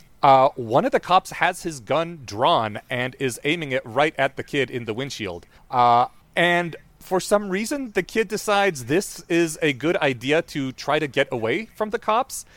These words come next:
and speeds off, and the cop fires once, and it kills the, the kid.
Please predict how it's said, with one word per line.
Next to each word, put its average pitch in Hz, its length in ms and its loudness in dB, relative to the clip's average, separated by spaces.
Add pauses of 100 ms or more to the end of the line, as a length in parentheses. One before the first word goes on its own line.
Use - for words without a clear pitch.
(140)
and 156 240 -2
speeds 196 320 -8
off, 143 400 2
and 135 320 -4
the - 40 -4
cop - 300 0
fires 151 320 0
once, 123 460 -4
and 123 280 -6
it 131 120 -8
kills 127 300 -2
the, 123 300 0
the 120 80 -8
kid. 92 280 -12